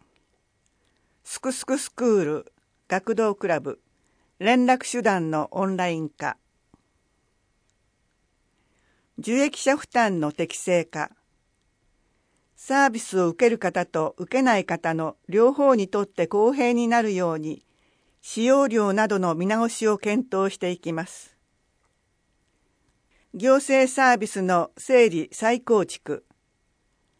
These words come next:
時代の変化に合わせて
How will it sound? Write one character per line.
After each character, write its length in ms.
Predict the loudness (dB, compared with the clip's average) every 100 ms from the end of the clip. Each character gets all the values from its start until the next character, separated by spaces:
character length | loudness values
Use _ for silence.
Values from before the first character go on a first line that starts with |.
| _ _ _ _ _ -14
時 160 | -6
代 240 | 0 2 2
の 140 | 0
変 260 | 0 0 0
化 140 | 0
に 120 | 0
合 120 | 0 0
わ 100 | -2
せ 140 | -4
て 320 | -2 -4 -4